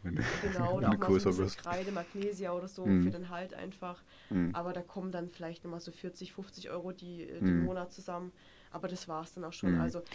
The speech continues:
Speaker 2: aber
Speaker 1: Und,
Speaker 2: mein
Speaker 1: und die Miete und, und, und, äh, wo, wo wohnst, also du jetzt nicht sagen, wo du wohnst, aber, ähm, äh, wie lebst du? Äh,
Speaker 2: Also ich, ähm, wohne aktuell bei meinen Großeltern im Haus, in einer extra
Speaker 1: Ah,
Speaker 2: Wohnung.
Speaker 1: okay, das ist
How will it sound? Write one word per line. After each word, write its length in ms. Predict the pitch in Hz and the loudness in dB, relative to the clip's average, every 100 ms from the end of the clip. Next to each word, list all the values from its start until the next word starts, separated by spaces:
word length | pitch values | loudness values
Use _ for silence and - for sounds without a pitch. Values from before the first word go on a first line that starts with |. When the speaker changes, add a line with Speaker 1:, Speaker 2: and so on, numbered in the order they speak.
| - | -8
Speaker 2:
aber 120 | 90 90 | -2 8
Speaker 1:
Und, 40 | |
Speaker 2:
mein 100 | 113 | 12
Speaker 1:
und 340 | 127 110 - 107 | 12 12 12 12
die 60 | |
Miete 480 | 101 107 127 180 175 | 12 12 12 12 12
und, 180 | 147 156 | 10 8
und, 260 | - 113 113 | 12 12 12
und, 360 | 110 104 95 | 12 12 12
äh, 260 | - 101 95 | 12 12 12
wo, 760 | 98 - 73 104 95 101 120 110 - 95 | 10 0 -2 -2 -2 4 6 6 4 6
wo 180 | 101 98 | 8 12
wohnst, 380 | 104 120 - - | 12 12 10 8
also 240 | 104 90 | 8 8
du 180 | 87 107 127 | 6 6 8
jetzt 300 | 127 107 - | 6 6 10
nicht 160 | 101 | 10
sagen, 320 | - 101 101 95 | 12 12 12 12
wo 80 | 110 | 12
du 160 | 107 | 12
wohnst, 300 | 104 117 - | 12 12 12
aber, 320 | 113 98 95 | 12 12 12
ähm, 280 | 110 98 92 - - - - | 12 12 10 6 -8 -10 2
äh, 240 | 107 98 92 90 - | 10 12 12 8 2
wie 260 | 110 107 131 | 4 10 12
lebst 500 | 123 123 127 - - | 12 12 12 10 12
du? 280 | 135 151 139 - - - | 12 12 10 4 0 12
Äh, 240 | 107 107 104 - - - - - - - - | 12 12 10 2 -18 -20 -20 -20 -20 -14 -6
Speaker 2:
Also 180 | 196 | -4
ich, 280 | 190 196 - 123 | -2 -4 -6 -4
ähm, 420 | 185 180 175 - 185 | -2 -4 -8 -10 -4
wohne 420 | 202 233 233 - | -2 0 0 -2
aktuell 760 | 196 - 202 - 196 214 208 202 | -8 -8 -8 -6 -6 -6 -8 -6
bei 100 | 190 | -4
meinen 260 | 185 175 196 | -2 -2 -4
Großeltern 520 | - 208 233 202 190 | -4 -4 -4 -6 -6
im 180 | 180 180 | -6 -2
Haus, 240 | 196 233 | -2 -2
in 80 | 202 | -4
einer 80 | - | -4
extra 280 | - 175 151 | 4 4 4
Speaker 1:
Ah, 40 | |
Speaker 2:
Wohnung. 260 | - 208 233 | 0 2 4
Speaker 1:
okay, 300 | 92 98 82 | 8 8 12
das 160 | 110 | 12
ist 80 | 107 | 12